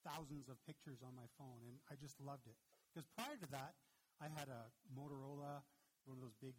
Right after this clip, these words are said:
block, you know, they were, like, pull out the antenna, and, <coughs> and then I had a smaller one that had the, a really cool keyboard built right in, but it was a flip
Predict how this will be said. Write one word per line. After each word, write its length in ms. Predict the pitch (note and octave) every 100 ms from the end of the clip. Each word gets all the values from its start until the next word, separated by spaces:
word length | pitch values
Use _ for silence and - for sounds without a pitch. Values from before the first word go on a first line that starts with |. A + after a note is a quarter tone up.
| G#2
block, 300 | B2+ C3 C3 - -
you 80 | B2+
know, 180 | A#2+ A#2 - - -
they 80 | C#3+
were, 80 | B2 A#2
like, 160 | A2+ G#2+ - G#2 - - C3 B2 - -
pull 160 | C#3+ B2+
out 140 | A#2+
the 120 | B2
antenna, 480 | A#2+ A#2 B2 A#2+ B2+
and, 160 | B2 A2 - - - - - - - -
<coughs> 500 | - - B3 - -
and 80 | D3+
then 60 | D3+
I 100 | D3
had 140 | D#3
a 80 | C3+ -
smaller 320 | D#3+ D#3 D#3+
one 240 | D3+ D3+ D3+
that 120 | C#3
had 140 | C#3+ C3
the, 100 | B2+ - - -
a 20 | C#3
really 240 | D3 C#3 -
cool 140 | D3+ -
keyboard 400 | D#3+ C#3+ D3+ C#3+
built 240 | C3+ D3 C#3
right 220 | C#3 C3+
in, 300 | C3+ C#3 C#3+
but 100 | B2+
it 40 | B2
was 80 |
a 100 | C3
flip 160 | - E3